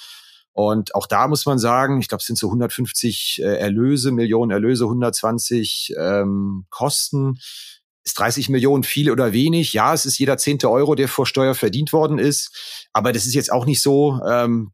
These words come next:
der Mega-Burner. Ähm, ich glaube, was sehr viel wichtiger ist und was auch jeder Privatkundenvorstand einem im Hintergrund sagt, ist, dass der Karteneinsatz extrem indirekt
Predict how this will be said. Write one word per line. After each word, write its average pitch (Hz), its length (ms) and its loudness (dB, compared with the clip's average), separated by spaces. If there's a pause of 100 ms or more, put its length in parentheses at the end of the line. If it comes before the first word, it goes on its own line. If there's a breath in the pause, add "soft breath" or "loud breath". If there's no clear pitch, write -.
der 110 100 2
Mega-Burner. 107 1160 0
Ähm, 95 480 -4
ich - 160 -16
glaube, 139 360 2
was 127 180 0
sehr 139 120 2
viel 120 200 -2
wichtiger 156 380 0
ist 127 220 0
und 117 180 -2
was 117 300 -2
auch 110 300 0
jeder 120 720 0 (600 loud breath)
Privatkundenvorstand 113 1800 -2
einem 104 340 0
im 98 140 -2
Hintergrund 101 640 -2
sagt, 101 420 -2
ist, - 280 -4
dass 98 180 -2
der 92 320 -2 (100)
Karteneinsatz 117 1080 -2 (640 loud breath)
extrem 135 960 0
indirekt 131 920 0